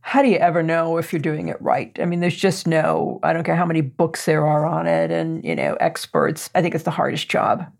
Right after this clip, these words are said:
in the world. And I think if you didn't have an ounce of doubt about parenting, then that would be a problem. I think it should be studied. I really do, because it really could have all the hallmarks.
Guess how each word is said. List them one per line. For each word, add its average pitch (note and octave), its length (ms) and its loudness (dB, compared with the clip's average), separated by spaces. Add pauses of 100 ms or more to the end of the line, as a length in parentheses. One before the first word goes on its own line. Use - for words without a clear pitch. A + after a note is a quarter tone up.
in E3 160 2
the D3 80 0
world. D3 520 0
And E3+ 320 -2
I D3+ 120 -2
think - 200 -6
if D#3+ 160 -4
you F3 60 4
didn't D#3+ 200 0
have D#3+ 280 2 (320)
an D#3+ 180 -2
ounce D#3+ 300 0
of D#3 220 -2
doubt D#3 420 2
about - 480 0
parenting, A3 800 0
then D#3 380 -2 (640)
that - 160 4
would - 100 -2
be D#2 80 -2
a - 60 -2
problem. - 640 -6 (240)
I A#3+ 100 4
think B4+ 160 0
it G4+ 100 0
should G#3 140 0
be F#3 80 0
studied. D#3+ 460 -2
I E3+ 80 4
really D#3+ 280 0
do, E3+ 460 -2
because F#3 600 0
it F3 200 -4
really E3+ 260 0
could E3 180 2
have D3+ 220 2
all - 120 -2
the D#3 100 -2
hallmarks. - 720 -4